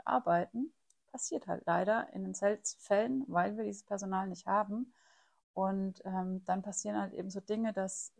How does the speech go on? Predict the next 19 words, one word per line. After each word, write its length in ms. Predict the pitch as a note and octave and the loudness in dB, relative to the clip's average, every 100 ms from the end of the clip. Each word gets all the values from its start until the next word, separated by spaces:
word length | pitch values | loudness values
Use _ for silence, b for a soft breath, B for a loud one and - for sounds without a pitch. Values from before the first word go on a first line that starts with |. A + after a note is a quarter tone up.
| F#3+ | -12
dieser 220 | F#3+ F#3 | -4 -2
Geburtsstillstand 800 | F3+ - A3 - G3 F#3+ G3+ G3 | -2 -4 -6 -4 -6 -4 -4 -4
pathologisiert 800 | - F#3+ F#3+ F3+ F#3 - G3+ A#3+ - | -2 -2 0 -2 -6 -6 -2 -4 -2
wird 260 | F#3 B3 B3+ | 0 2 0
an 100 | - | -2
einer 100 | G3 | -2
Stelle, 520 | F#3+ - G3 G#3 A3 A#3 _ _ _ _ _ | -2 0 2 4 4 2 _ _ _ _ _
die 260 | _ _ - | _ _ 2
eigentlich 840 | - D#3+ A3+ G#3+ G#3+ - - - - | 6 6 4 0 -2 -4 -16 -20 -12
nicht 340 | G#3+ G#3 A3+ | -4 -2 -2
pathologisch 560 | - G#3+ G#3 G#3+ G3+ - | 0 4 6 4 2 0
war, 220 | F#3+ F#3+ | 2 4
sondern 460 | G3 F#3+ F#3 F#3 F#3 | 2 -2 -2 -4 -6
sinnvoll 440 | - G#3+ A3+ G#3 | -2 -2 0 -2
und 220 | F#3+ F3+ - | -2 -4 -4
gut 300 | A3+ G3 - _ _ - | -2 -4 -8 _ _ -4
für 300 | A3 A3 A#3 A#3 _ _ - | 2 4 2 -2 _ _ 0
diese 220 | B3 B3 | 0 2
Geburt, 380 | A#3 G#3+ G#3 | 0 2 2